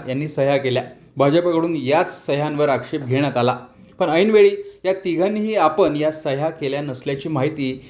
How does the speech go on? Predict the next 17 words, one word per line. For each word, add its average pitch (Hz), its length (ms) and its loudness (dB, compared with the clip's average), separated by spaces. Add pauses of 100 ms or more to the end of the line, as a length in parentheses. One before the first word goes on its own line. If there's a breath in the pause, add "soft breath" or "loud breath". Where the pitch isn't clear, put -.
(160 loud breath)
निवडणूक 156 520 2
अधिकाऱ्यांना 139 560 -2
दिली. 127 240 -2 (340)
त्यानंतर 160 360 2
निवडणूक 156 380 0
अधिकाऱ्यांनी 165 500 2
निलेश 160 440 -2
कुंभानी 151 540 -2 (340 loud breath)
यांना 160 200 2
यावर 160 280 4
स्पष्टीकरण 165 640 -4
मागितलं. 165 420 -2 (360 loud breath)
त्यासाठी 190 320 4
त्यांना 190 260 -2
ठराविक 175 500 0
वेळ 170 260 4
देऊन 131 240 2